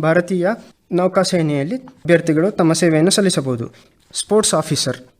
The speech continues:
ಈ ಹುದ್ದೆಗೆ ಹೋಗಲು ಸ್ನಾತಕೋತ್ತರ ಪದವಿ ಅಥವಾ ಬಿ ಇ ಬಿ ಟೆಕ್ ಅನ್ನು ಮಾಡಿರಬೇಕು. ಇದರ ಜೊತೆಗೆ Diploma in Sports Coaching from National Institute of Sports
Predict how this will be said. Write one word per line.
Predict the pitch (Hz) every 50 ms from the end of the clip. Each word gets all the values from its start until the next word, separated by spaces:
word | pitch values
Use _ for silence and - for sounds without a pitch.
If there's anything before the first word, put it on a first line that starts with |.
| _ -
ಈ | 175 190 214
ಹುದ್ದೆಗೆ | 208 196 165 180 180 170
ಹೋಗಲು | 165 156 139 139 139 147 190
ಸ್ನಾತಕೋತ್ತರ | 196 - - 165 165 165 196 190 196 185 185 - 175 180
ಪದವಿ | 175 - 160 143 143 139 131 131 180 247
ಅಥವಾ | - - - 147 - 185 185 214 220
ಬಿ | 185 147 156 175
ಇ | 185 214 220
ಬಿ | 180 160 170 180
ಟೆಕ್ | 175 175 185 175 -
ಅನ್ನು | 160 151 170 208
ಮಾಡಿರಬೇಕು. | 196 165 151 151 156 147 135 131 127 123 127 175 196 208 - - - _ - 170
ಇದರ | 156 147 143 143
ಜೊತೆಗೆ | 143 139 151 160 156 214 226 196 175 190 233 - - - - - -
Diploma | 147 156 156 - 196 196 202 208 202 196 190
in | 196
Sports | 208 - - - 170 185 190 - - - 185
Coaching | 170 175 - 202 190 185
from | 185 - 160 151 160 240 262 - - - _ - 151
National | 156 156 180 - - 233 226 208 196
Institute | 185 - - 190 180 180 180 180
of | 170 170
Sports | 165 - - - - 151 135 139 175 214 -